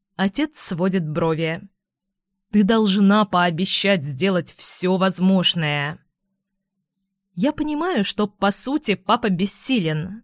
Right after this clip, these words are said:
но ему надо думать, что всё под контролем. Справляясь с паникой, я принимаю решение.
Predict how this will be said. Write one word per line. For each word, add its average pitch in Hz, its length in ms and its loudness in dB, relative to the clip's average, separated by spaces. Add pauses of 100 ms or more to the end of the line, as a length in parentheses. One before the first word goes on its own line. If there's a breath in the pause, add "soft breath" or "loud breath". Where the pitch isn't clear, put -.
(100)
но 208 200 6
ему 208 340 4
надо 208 300 2
думать, 208 340 0
что - 220 -2
всё 180 220 -4
под 185 180 -6
контролем. 196 720 0 (1000)
Справляясь 233 600 0
с - 120 -8
паникой, 220 480 0
я 180 200 0
принимаю 196 520 2
решение. 175 760 -2